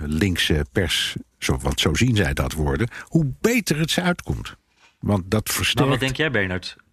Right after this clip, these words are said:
Speaker 2: Hij, hij, sorry, hij, hij zegt, eh, namelijk, eh, of ja, ja, inderdaad, die verontwaardiging die is er.
Speaker 1: Ja.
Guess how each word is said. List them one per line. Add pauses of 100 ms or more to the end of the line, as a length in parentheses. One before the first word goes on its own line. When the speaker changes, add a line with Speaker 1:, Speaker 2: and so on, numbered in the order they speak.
(460)
Speaker 2:
Hij,
hij,
sorry,
hij,
hij
zegt,
eh,
namelijk,
eh,
of
ja,
ja,
inderdaad,
die
verontwaardiging
die
is
er.
Speaker 1:
Ja.